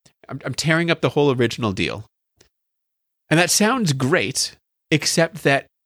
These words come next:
at least, at least as I read it, and this may simply have to do with how I read Jeremiah generally, but as I read it, the thing that's being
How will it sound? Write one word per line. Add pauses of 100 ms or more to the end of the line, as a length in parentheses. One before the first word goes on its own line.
(140)
at
least, (120)
at
least
as
I
read
it, (800)
and
this
may
simply
have
to
do
with
how
I
read
Jeremiah
generally,
but (280)
as
I
read
it, (320)
the
thing
that's
being